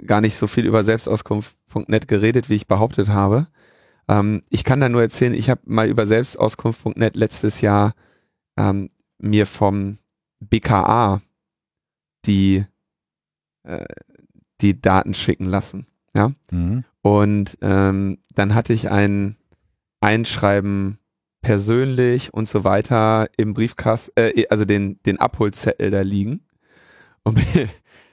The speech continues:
Speaker 1: bin dann halt zu meiner Postfiliale gegangen und hab gesagt, ja, hier, äh,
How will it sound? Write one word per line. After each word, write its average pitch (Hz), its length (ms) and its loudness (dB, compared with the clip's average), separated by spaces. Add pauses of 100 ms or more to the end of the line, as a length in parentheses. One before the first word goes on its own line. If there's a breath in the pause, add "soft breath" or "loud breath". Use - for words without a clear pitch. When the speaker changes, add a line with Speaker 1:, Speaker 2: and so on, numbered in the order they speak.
(240 soft breath)
Speaker 1:
bin 127 180 2
dann 139 260 2
halt 123 160 0
zu - 120 -6
meiner 113 220 2
Postfiliale 127 760 0
gegangen 135 420 -2
und 127 60 0
hab 113 140 -2
gesagt, 101 360 -2
ja, 101 180 2
hier, 104 920 0
äh, - 60 -20